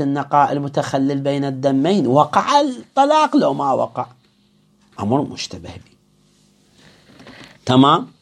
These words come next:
وهكذا. طبعًا الحيض والنفاس تعريفهن وأقسامهن مرت عليكم أحبائي في كتاب الطهارة الجزء الأول، بعد انتوا راجعوا هناك.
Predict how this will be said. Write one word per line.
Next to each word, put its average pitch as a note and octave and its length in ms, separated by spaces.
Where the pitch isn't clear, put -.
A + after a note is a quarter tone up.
وهكذا. - 640
طبعًا G#3 380
الحيض F#3+ 420
والنفاس C#3 720
تعريفهن C#3+ 840
وأقسامهن D3+ 920
مرت A#2+ 440
عليكم A#2 460
أحبائي G#2+ 720
في A#2+ 180
كتاب B2+ 680
الطهارة A#2 680
الجزء A#2 440
الأول، - 400
بعد - 200
انتوا B2+ 240
راجعوا G#2+ 340
هناك. - 420